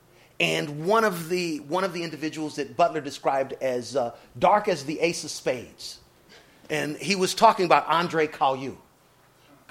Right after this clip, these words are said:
Andre Caillou once boasted of being the blackest man in, uh, in New Orleans. Someone said, "You must, you, you have to be exaggerating."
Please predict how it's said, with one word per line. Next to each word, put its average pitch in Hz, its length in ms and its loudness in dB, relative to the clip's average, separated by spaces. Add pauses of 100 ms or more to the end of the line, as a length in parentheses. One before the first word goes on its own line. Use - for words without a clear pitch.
(100)
Andre 226 260 4
Caillou 185 380 2
once 165 200 0
boasted 160 380 0
of 127 80 -14
being 151 200 0
the 131 60 -6
blackest 151 540 0
man 147 420 -2 (340)
in, 139 300 -6
uh, 131 240 -6 (100)
in 147 140 -4
New 143 80 -6
Orleans. 143 460 4
Someone 156 320 -2
said, 143 280 0
"You 139 80 -4
must, 143 320 0 (100)
you, 139 160 -10
you 127 140 -2
have 147 140 6
to 135 40 -14
be 131 80 -6
exaggerating." 127 640 -2